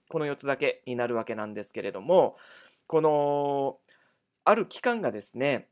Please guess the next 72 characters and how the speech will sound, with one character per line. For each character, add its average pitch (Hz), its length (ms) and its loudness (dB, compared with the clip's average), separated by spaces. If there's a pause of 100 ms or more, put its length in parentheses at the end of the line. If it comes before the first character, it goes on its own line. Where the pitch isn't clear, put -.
こ 143 100 -6
の 123 80 0
訪 175 200 2
問 208 180 -2
リ 202 80 -2
ハ 202 80 0
ビ 202 60 -2
リ 202 100 -6
テ 208 160 -2
ー - 20 -4
シ 175 120 -4
ョ 127 40 -2
ン - 40 -2
を - 20 -6
提 135 260 0
供 139 160 -2
す 135 140 -6
る 131 140 -2
場 131 200 0
合 135 80 -2
に 123 180 -6
は、 143 380 2 (320)
み 131 160 -2
な 214 160 -2
し 233 120 -6
指 240 140 -4
定 208 240 0
と 151 120 -2
な 135 180 2
る 170 100 -2
と 113 140 -6
い 113 80 -8
う 107 80 -10
で 101 100 -10
す - 160 -10
ね、 139 220 -2 (200)
こ 233 180 0
う 240 60 0
い 240 60 -4
う 233 60 -6
ケ 233 140 0
ー 226 40 0
ス 165 140 -4
が 117 60 2
あ 110 60 0
る 104 80 -12
ん 95 60 -14
で 85 80 -16
す - 120 -12
ね。 208 220 -4 (220)
そ - 160 -10
の 226 100 -4
部 240 140 -2
分 233 120 0
に 185 100 -2
つ 226 100 -6
い 220 60 -8
て 180 100 0
少 185 280 -2
し 185 140 -8
だ 202 100 -2
け 175 220 2
説 135 240 -2
明 131 140 -4
し - 60 -8
て 127 60 -4
お 123 60 -2
き - 60 -20
た 110 120 -6
い 117 80 -8
な 127 140 -4
と 107 220 -6